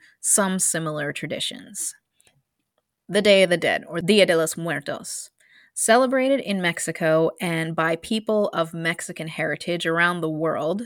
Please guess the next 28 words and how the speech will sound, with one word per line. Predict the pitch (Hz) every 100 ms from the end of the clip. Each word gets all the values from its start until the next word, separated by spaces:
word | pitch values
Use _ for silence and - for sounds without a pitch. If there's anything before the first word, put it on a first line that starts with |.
| -
this | 180 220 233
multi-day | 190 190 226 240 269 196 170
holiday | 165 170 143 151 160 180
honors | 175 175 170 170
deceased | 165 165 - 208 247 -
loved | 170 156 156
ones | 156 143 156 -
with | 180 156 _
colorful | - 175 180 180 185 156
ofrendas | 165 185 185 185 180 180 180 -
or | 165 -
altars, | 143 143 - 156 180 - -
sugar | - - 190 185
skulls, | - 190 180 180 180 - - _
marigold | 185 180 196 214 202 196 196 202
decorations, | 180 180 180 175 175 175 175 175 165 -
and | 160 151 156 -
parades. | - 160 151 - - - - - _ _ _ _ _ _ -
Samhain, | - 247 185 127 143 170 _
which | 170 160 - - -
again | 185 190 190
we'll | 175
be | 165
discussing | 160 - 160 - 170
in | 170
depth | 165 160 -
next | - 156 151 - -
week. | 175 - -